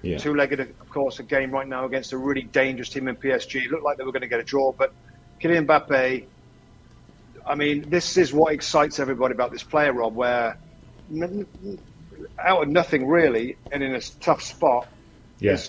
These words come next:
Speaker 2: quick feet and his acceleration and his power and his finishing is a stunning goal. A
Speaker 1: Yeah.
Speaker 2: stunning goal, you know, this, this midweek.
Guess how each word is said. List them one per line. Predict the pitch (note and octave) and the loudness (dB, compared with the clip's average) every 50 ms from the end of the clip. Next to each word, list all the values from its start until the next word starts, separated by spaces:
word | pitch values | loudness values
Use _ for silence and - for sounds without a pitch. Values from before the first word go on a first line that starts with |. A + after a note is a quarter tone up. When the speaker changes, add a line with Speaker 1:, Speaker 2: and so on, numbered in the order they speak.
| - - | -12 -6
Speaker 2:
quick | - E3 E3 E3 - | -4 -4 -4 -4 -6
feet | - - - E3 D#3 D3+ D#3+ D#3+ - - | -12 -8 -4 -2 0 0 -2 -2 -6 -8
and | C#3 C3+ | -10 -8
his | A2+ C3 | -8 -10
acceleration | - - - - F#3+ F3 D#3+ D3+ D3+ D3 D3 C#3 - - D3+ C#3+ C#3+ | -10 -10 -6 -2 2 2 4 4 4 4 2 0 0 -2 -2 -2 0
and | C3 B2+ | -2 -4
his | A2 - | -6 -8
power | - - - - E3+ D#3 C#3 C3 C3+ C#3 | -12 -14 -4 2 4 4 6 6 4 4
and | C#3 C3+ | 2 -2
his | C3+ A#2+ - | -6 -10 -8
finishing | - D#3+ D#3 D3+ C#3 - - B2 B2 C3 C3+ - - - - - - - - - - - - | -4 -4 -2 -2 -4 -6 -6 -8 -8 -8 -10 -14 -18 -18 -20 -18 -18 -18 -18 -20 -20 -6 -4
is | D3+ D3 - | -2 -2 -2
a | C3+ | -4
stunning | - - - - F#3 E3 D#3 D3+ C#3 | -6 -6 -2 0 2 2 2 0 0
goal. | B2+ B2+ A#2+ A2+ G#2 G2+ - - - | 0 0 0 0 -2 -4 -4 0 2
A | B2 | 4
Speaker 1:
Yeah. | A2 G2 | 4 4
Speaker 2:
stunning | - - E3+ D#3 C#3+ C#3 B2+ | 4 2 2 2 2 0 0
goal, | C3+ B2+ A#2+ A#2+ A#2 A#2 A#2 A2 | 2 2 2 2 0 -2 -2 -4
you | C#3+ | -4
know, | C#3+ C3 B2+ | -4 -4 -4
this, | B2+ C3 A#2+ - - | -4 -4 -6 -8 -10
this | - - D3 C#3 - - C#3+ | -6 -4 -4 -4 -4 -6 -6
midweek. | C#3 A#2+ C3 C#3 C#3 C3 B2 A#2+ - | -6 -4 -2 -2 -2 -2 -2 -4 -6